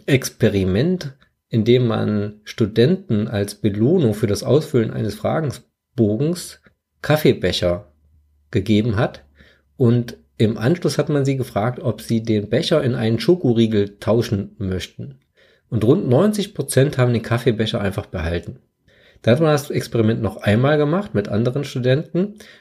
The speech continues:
und hat als Belohnung einen Schokoriegel ausgegeben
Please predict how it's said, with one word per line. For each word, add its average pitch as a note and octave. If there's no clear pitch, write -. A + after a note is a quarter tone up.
und A#2+
hat -
als A#2
Belohnung A#2
einen B2+
Schokoriegel B2
ausgegeben G2